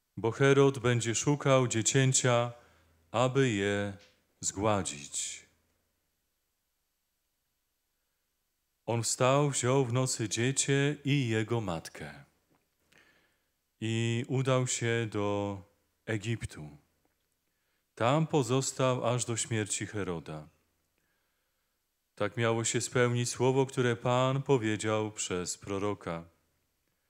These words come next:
„Z Egiptu wezwałem syna mego”. Wtedy Herod, widząc, że go mędrcy zawiedli,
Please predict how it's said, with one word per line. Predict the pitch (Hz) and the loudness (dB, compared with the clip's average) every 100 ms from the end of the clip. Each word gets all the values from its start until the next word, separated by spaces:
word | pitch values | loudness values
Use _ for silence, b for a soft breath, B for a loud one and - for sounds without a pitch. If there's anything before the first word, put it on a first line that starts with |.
| _ _ _ _ | _ _ _ _
„Z | - - | -6 -2
Egiptu | 113 123 147 - 139 135 131 131 - _ _ _ _ - | 0 0 -2 -2 0 2 2 -2 -12 _ _ _ _ -8
wezwałem | 113 110 - 131 143 143 143 | -4 -4 0 2 2 2 0
syna | 143 127 123 127 | 0 -2 -2 -2
mego”. | 123 110 - 78 78 _ _ _ _ _ _ _ _ _ _ _ _ _ _ _ _ _ _ _ _ _ _ | -2 -4 -6 -10 -12 _ _ _ _ _ _ _ _ _ _ _ _ _ _ _ _ _ _ _ _ _ _
Wtedy | - 117 127 | -4 -2 -2
Herod, | 123 139 139 123 | 0 0 2 0
widząc, | 104 147 143 143 135 | -2 -2 0 -2 -2
że | - 131 | -4 -2
go | 123 | -2
mędrcy | 117 139 - - 117 | -2 -2 -4 -8 -6
zawiedli, | 107 104 110 139 110 92 110 | -4 -4 -2 -2 -4 -8 -6